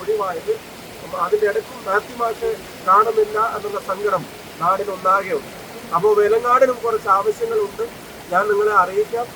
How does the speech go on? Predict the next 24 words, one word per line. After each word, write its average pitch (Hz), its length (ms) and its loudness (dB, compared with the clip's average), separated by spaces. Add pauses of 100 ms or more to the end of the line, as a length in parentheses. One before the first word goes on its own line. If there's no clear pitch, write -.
(300)
വഴിയുടെ 208 400 4
കാര്യം 214 240 0
ഇപ്പോൾ 214 160 0
ഒരു 214 160 0
തുടങ്ങി 190 320 -2
വെക്കുന്നുണ്ട്. 208 440 -6 (380)
ഒരു 180 180 -4
മെഡിക്കൽ 208 340 0
ടീം 240 180 -10
ഇങ്ങോട്ടേക്ക് 220 460 0
വരാനുള്ള 415 400 0
തീരുമാനങ്ങളായിട്ടുണ്ട്. 403 960 -2 (460)
പിന്നെ 185 300 -2
ഫയർ 190 240 0
ആൻഡ് 453 140 -2
റെസ്ക്യൂ, 466 240 -2 (120)
എൻ 415 120 -4
ഡി 440 160 6
ആർ 415 120 2
എഫും 427 240 -4
ചേർന്ന് 415 320 -2 (400)
ഇങ്ങോട്ടേക്ക് 214 460 6
ഒരു 208 140 2
ജീപ്പെങ്കിലും 262 560 -2